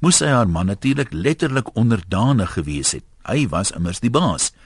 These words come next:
Dit staan tog so geskrywe. Sommige mense het daarom agtergekom, as jy alles wat geskrywe staan so letterlik opneem, dan gaan jy dalk by 'n paar onaanvaarbare gevolge uitkom.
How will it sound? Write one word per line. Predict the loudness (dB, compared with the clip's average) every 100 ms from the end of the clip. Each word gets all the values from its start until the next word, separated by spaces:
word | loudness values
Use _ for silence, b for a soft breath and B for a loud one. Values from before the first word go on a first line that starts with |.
| b b b
Dit | -8
staan | -4 0 0
tog | 0
so | 0 0
geskrywe. | -2 -2 0 0 -2 -8 -18 _ -20 B B B B B
Sommige | 0 4 4 4
mense | 4 2 2
het |
daarom | 0 0 0
agtergekom, | 0 0 -2 0 2 2
as | 0
jy | -2
alles | 0 0 -2
wat | -4
geskrywe | -6 -2 0 0 0
staan | 0 0 0
so | 0 0
letterlik | 0 -2 -2 -4 -4
opneem, | -4 0 0 0 B B B B
dan | -2
gaan | 2 2
jy | 2
dalk | 0 0
by | -2
'n | -2
paar | -2 -2 -2
onaanvaarbare | 0 0 0 0 0 0 0 0 -2
gevolge | -6 -2 0 0 -4
uitkom. | -6 -10 -12 -12